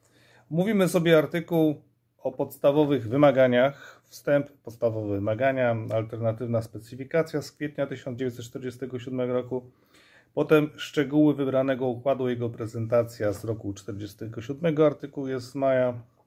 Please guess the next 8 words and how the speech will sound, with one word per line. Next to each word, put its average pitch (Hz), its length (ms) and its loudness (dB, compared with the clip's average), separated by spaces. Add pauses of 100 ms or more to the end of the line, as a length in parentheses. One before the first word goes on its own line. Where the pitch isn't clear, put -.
(160)
dalej 156 420 4
nowa 151 260 6
wersja 147 420 2
układu, 143 680 2 (800)
mm, 135 260 -6
z 123 100 -8
modyfikacjami, 143 1080 2
e, 120 420 2